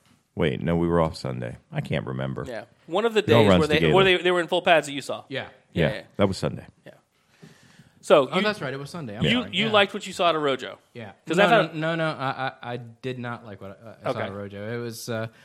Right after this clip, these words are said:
Speaker 3: I like what I saw to Peyton Barber. Peyton Barber. Pey-, Peyton looked really good.
Speaker 2: What are your thoughts about Rojo, Mark? Because
Speaker 1: How
Speaker 2: I,
Speaker 1: would
Speaker 2: everyone asks about Rojo. Obviously, you know, the draft pick.
Speaker 1: How would you say Peyton Barber if you're Olivia Stacey?
Speaker 2: I don't know who Olivia Stacey is.
Speaker 1: Oh, my God.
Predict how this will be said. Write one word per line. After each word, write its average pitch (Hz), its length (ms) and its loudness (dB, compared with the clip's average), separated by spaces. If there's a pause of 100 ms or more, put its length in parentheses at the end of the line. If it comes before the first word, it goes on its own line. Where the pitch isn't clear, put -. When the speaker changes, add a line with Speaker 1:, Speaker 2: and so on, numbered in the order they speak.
(140)
Speaker 3:
I 120 100 -4
like 165 140 0
what 175 80 0
I 127 60 0
saw 139 180 -4
to 107 60 -8
Peyton 110 260 -12
Barber. 113 280 -8 (260)
Peyton 113 260 -10
Barber. 110 320 -6
Pey-, 120 260 -14 (220)
Peyton 151 280 -4
looked 113 140 -10
really 110 260 -8
good. 87 160 -12 (640)
Speaker 2:
What 240 160 0
are - 20 -4
your 226 180 -2
thoughts 147 240 0
about 127 180 -2
Rojo, 120 300 -4
Mark? 117 380 -10
Because 143 180 2
Speaker 1:
How 151 60 4
Speaker 2:
I, - 40 0
Speaker 1:
would 156 60 -4
Speaker 2:
everyone 226 300 0
asks 170 260 2
about 135 220 0
Rojo. 120 240 -2
Obviously, 127 340 -2
you 120 100 -6
know, 113 120 -6
the 107 80 -10
draft 123 280 -2
pick. 117 360 -6 (140)
Speaker 1:
How - 140 2
would 294 140 2
you 277 80 0
say 131 200 4
Peyton 107 280 2
Barber 87 300 6
if 78 100 0
you're 85 140 2
Olivia 80 340 0
Stacey? - 520 -8 (760)
Speaker 2:
I 151 100 -2
don't 175 100 2
know 170 60 2
who 156 40 2
Olivia 139 300 -2
Stacey 120 320 -10
is. 110 200 -20 (380)
Speaker 1:
Oh, 90 60 -10
my 71 180 -10
God. 64 460 -10